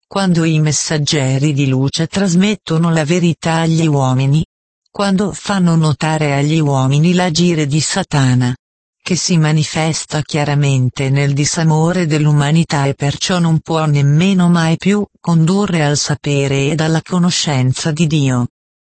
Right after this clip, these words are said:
E chi non è ancora del tutto caduto al potere di Satana, è anche accessibile per la pura verità, ed accetta senza resistenza ciò che gli viene trasmesso dai messaggeri della luce tramite l'ultragrande amore di Dio.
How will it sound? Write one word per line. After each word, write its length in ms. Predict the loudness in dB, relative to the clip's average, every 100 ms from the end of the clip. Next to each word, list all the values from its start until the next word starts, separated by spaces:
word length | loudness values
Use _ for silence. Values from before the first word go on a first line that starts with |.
| _ _ _ -8
E 100 | -8
chi 220 | -2 0
non 200 | 2 2
è 120 | 2
ancora 580 | 2 0 0 -4 -2 -2
del 240 | 0 -2
tutto 380 | -2 -6 -4 -8
caduto 560 | -4 -2 0 0 0 -2
al 200 | -2 -4
potere 580 | -6 -4 -4 -2 -2
di 120 | -2 -2
Satana, 760 | -2 -6 -2 0 2 0 -2 -4 _ _ -6
è 120 | -2
anche 480 | 0 0 -2 -2 -2
accessibile 920 | -2 -4 -4 -4 -4 -2 0 0 0
per 260 | -2 -4 -2
la 180 | -2 -4
pura 360 | -4 -2 0 0
verità, 600 | 0 0 -2 -2 -2 -4 _ _ _
ed 180 | -6 -2
accetta 680 | -4 -4 -2 -2 -4 -6 -6
senza 540 | -4 -2 -2 0 -2
resistenza 960 | -2 -2 -2 -4 -4 -2 0 0 -2 -4
ciò 220 | -2 -4
che 180 | -2 -2
gli 220 | 0 0
viene 420 | 0 0 2 0
trasmesso 720 | 0 -2 2 2 2 0 -2
dai 240 | 0 0 0
messaggeri 920 | 0 -2 -4 -2 -2 0 0 0 0
della 300 | 0 0 0
luce 420 | 0 0 -2 -4
tramite 540 | -2 0 2 0 0
l'ultragrande 1120 | 0 0 -2 -4 -4 -2 0 0 2 2 2 2
amore 480 | 2 2 2 0
di 140 | 0 0
Dio. 400 | 0 0 0